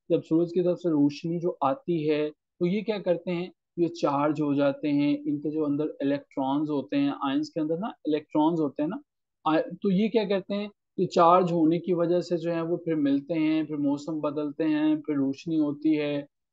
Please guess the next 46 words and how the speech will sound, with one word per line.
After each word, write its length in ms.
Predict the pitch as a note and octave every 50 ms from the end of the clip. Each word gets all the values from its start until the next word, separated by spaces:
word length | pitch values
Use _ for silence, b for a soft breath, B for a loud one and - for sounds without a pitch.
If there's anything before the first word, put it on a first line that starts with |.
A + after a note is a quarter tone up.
| _ -
तब 240 | D#3+ D#3 D#3 C#3+ _ _ _ D3
lighting 500 | C3+ C#3 C#3 C#3+ D3 C#3+ E3+ E3+ E3 D#3
होती 320 | D3 C#3 D3 - D#3+ D#3
है, 160 | D#3+ D#3+ D#3
ये 100 | F3 G3+
सारे 280 | - - G#3+ G3+ G#3+ G3+
के 100 | G#3+ F#3
सारे 220 | D#3 F3+ E3+ E3
काम 260 | E3 E3 C#3+ C3+ C3+
होते 300 | C3+ A#2 - - _ -
हैं। 60 | - - _ _ _ _ _ _ -
तो 80 | D#3+
दूसरी 460 | D3 C3 D#3+ F3 F#3 F3 - - A#3+ G#3+
जो 100 | A3+ G#3+
है 80 | G3
वो 120 | G3+ G#3 G#3
हमारे 360 | F#3+ F3+ D#3 D3+ D3+ D3+ D#3+
पास 320 | - F3 E3+ D#3+ D#3+ D#3+ -
जो 80 | E3+
है 100 | D#3 D3+
वो 280 | D3 D3 E3 F#3+ - - _ _ _ - _ _ _
ये 280 | D#3 C#3+ F3 A3+ A#3+ A3+
है 180 | F#3+ F3 E3 E3
जनाब, 480 | E3+ E3 D#3 D3 D3 D3+ D#3 D3+ - _ _ _ _ _ _ E3
नीचे 400 | D3+ D#3+ F3+ E3+ - G3+ F#3 - - - _ _ _ _ _ _
अर्थ 160 | F3+ G3+ G3 -
से, 180 | _ - - B3+ G#3+ G#3 - - _ _ _ _ E3+
अर्थ 140 | F#3 F#3 -
से 180 | - - A#3
नीचे 360 | G3+ F3 D4+ - D4+ - A3+
जो 120 | F#3+ A3 G#3+
है 140 | G3+ G#3+ A3
वो 180 | G3+ G3+ G#3
तो 100 | G#3 A3
हमारे 340 | G#3 F#3+ D#3+ D#3+ D#3+ E3+ F3
पास 280 | E3+ G3+ G3 F#3+ - - - _
जमीन 400 | D3 C#3 D3 C#3+ C#3 D3 E3+ G3
की 100 | F3 A#3
सतह 320 | G#3 - G3 F3+ - F#3+ F3+
शुरू 300 | F3 - - E3+ E3 D#3
हो 100 | C3+ B2+
जाती 300 | C3+ C3+ C3 C3 - D3
है 60 | F#3
ना, 160 | A3+ D#4 G4
हमारे 220 | - F#3 E3 D#3 D3+
पास 320 | D3+ D#3 D3+ D3+ -